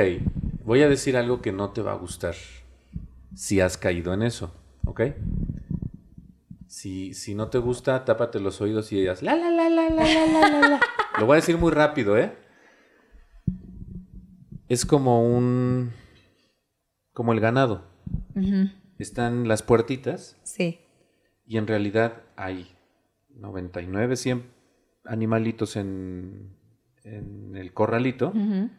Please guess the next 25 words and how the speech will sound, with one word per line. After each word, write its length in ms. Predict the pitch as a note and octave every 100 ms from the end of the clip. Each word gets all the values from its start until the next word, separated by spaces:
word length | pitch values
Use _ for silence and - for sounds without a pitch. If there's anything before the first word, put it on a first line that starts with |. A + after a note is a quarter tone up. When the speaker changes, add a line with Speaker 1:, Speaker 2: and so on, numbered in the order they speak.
| _ _ _ -
Speaker 1:
pero 280 | G2 F#2 -
uno 240 | A#2 B2+
solo 540 | B2 C3 A2 A2 - -
no 180 | G2+
sabe 300 | G2+ A2 F#2+ F#2+
dirigir 680 | F#2 F2 - F#2 F2 - _ _ _ _ _ _
al 160 | G#2 G#2
grupo 500 | A#2+ A2+ G2+ G#2+ -
porque 340 | G2+ - G2
no 340 | F2+ F#2 F#2+ F#2+
tienen 380 | G#2 F#2+ F#2+
equipos 420 | F#2 F2+ - F#2+ F#2
efectivos. 680 | - A2+ - D3 A2+ - _ _ _ _ _ _
Todos 540 | - A3+ - D3+ - _
siguen 520 | - - G2 G2 G2+ -
a 160 | F2
uno 280 | F2 F2 F#2
solo. 420 | - B2+ A2 - - _ _ _ _ _ _ _ _ _ -
Y 100 | G2
si 140 | G2
tú 180 | - C3
estás 320 | C3+ D3 C3+
de 140 | C3+
ese 180 | C3+ C3+
lado, 400 | C#3 C#3+ G2+ D#3+